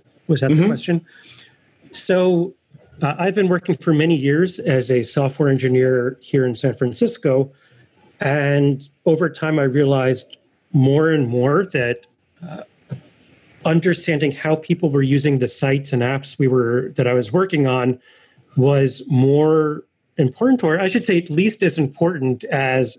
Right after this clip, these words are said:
Speaker 1: actually implementing the features, which is what I started out doing. And as I was searching for how to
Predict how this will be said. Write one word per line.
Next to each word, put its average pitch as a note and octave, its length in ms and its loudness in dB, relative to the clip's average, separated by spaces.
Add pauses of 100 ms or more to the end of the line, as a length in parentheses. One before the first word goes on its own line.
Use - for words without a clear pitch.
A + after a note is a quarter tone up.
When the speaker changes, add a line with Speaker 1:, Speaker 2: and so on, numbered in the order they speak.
(140)
Speaker 1:
actually C#3 420 -2
implementing B2+ 520 0
the A2+ 80 -4
features, B2 600 -4 (400)
which B2+ 180 0
is A#2 120 -2
what B2+ 140 0
I B2 80 0
started B2 400 -2
out A#2 200 -4
doing. D3+ 400 0 (580)
And D3+ 500 0
as D#3 200 0
I D#3+ 100 0
was D3 240 0
searching F3 560 0
for C3 880 0
how C#3+ 280 -2
to C3+ 600 2